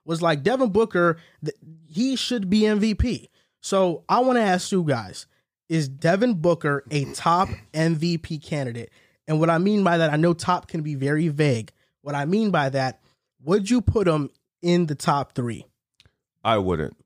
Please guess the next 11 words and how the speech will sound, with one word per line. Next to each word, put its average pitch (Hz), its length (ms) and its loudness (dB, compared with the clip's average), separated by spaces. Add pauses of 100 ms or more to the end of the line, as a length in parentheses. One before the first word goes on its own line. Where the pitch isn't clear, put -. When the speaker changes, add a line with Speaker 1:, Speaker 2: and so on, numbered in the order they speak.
(240)
Speaker 2:
I 95 120 2
think 107 320 0
the 92 80 -4
top 101 320 0
three 107 240 0
has 92 180 0
been 98 180 0
a 95 60 0
three-man 104 580 -2
race 101 360 0
since - 960 -6